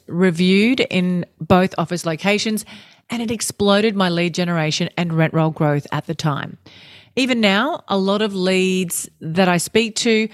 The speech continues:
have followed, or new clients have followed the journey that I've just outlined to you. They Google for a new property manager,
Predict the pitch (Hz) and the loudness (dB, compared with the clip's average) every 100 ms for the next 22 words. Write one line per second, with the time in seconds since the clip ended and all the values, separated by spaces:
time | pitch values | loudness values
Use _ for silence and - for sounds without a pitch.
0 | - - - 214 196 - 214 208 214 214 | -12 -20 -4 -4 -4 -4 0 2 2 0
1 | 214 - 180 175 175 214 208 202 175 185 | -2 -2 0 0 0 -2 -2 0 2 0
2 | 170 - 190 175 226 226 233 202 165 180 | -2 -4 -4 0 0 2 0 -2 -2 -2
3 | 170 175 170 - 170 170 175 160 - 156 | -2 -4 -4 -4 -2 0 -2 -2 -2 -2
4 | 147 147 151 - 160 143 - - - - | -2 -4 -4 -4 -2 -4 -6 -12 -18 -20
5 | - - 165 208 233 247 254 220 190 185 | -14 -4 0 4 4 2 0 0 0 0
6 | 170 170 165 185 202 196 190 | -2 -4 -2 -2 0 0 -2